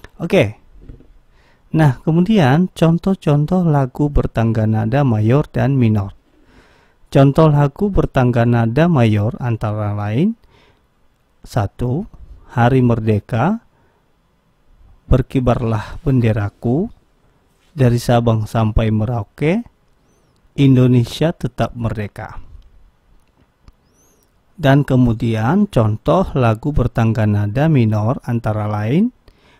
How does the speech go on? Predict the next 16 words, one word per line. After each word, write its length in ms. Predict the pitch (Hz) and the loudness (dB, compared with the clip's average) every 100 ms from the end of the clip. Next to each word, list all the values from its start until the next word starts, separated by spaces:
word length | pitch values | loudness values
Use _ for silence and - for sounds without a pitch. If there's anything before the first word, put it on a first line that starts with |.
| _ - | _ 0
Mengheningkan 920 | 139 139 139 139 135 131 151 190 202 | 4 4 4 4 4 2 2 0 0
Cipta, 720 | - 123 _ - 110 123 214 - - _ - | -2 -4 _ -6 -4 -2 -4 -8 -20 _ -6
yang 240 | 127 117 | -2 0
biasa 400 | 117 110 - 131 | 0 -2 0 -4
kita 680 | 131 120 - 117 117 117 131 - _ _ _ _ | -4 -10 -6 -4 -2 -4 -6 -10 _ _ _ _
lakukan 560 | 127 113 123 113 131 139 | -6 -4 -4 -2 0 0
pada 160 | 113 120 | -2 -4
saat, 240 | 131 - - - | -6 -8 -12 -12
eh, 80 | 123 110 | -8 -4
upacara 560 | 110 113 - 117 110 110 | -2 -2 -2 -4 -4 -2
bendera, 840 | 117 110 107 107 113 131 170 - - | 0 0 -2 -4 -4 -2 -4 -8 -10
ya, 280 | 113 139 - _ _ _ _ - | -4 -4 -6 _ _ _ _ -8
itu, 800 | 120 113 - 143 147 151 156 160 - - - - _ | -8 -6 -2 0 2 2 0 -2 -6 -12 -14 -20 _
eh, 640 | - 117 117 117 117 113 110 - - - _ _ _ _ - | -8 -4 -2 -2 -4 -4 -6 -10 -20 -20 _ _ _ _ -4
untuk 320 | 139 - 156 | -2 0 2
mengingat 480 | 143 135 127 131 | 4 4 4 2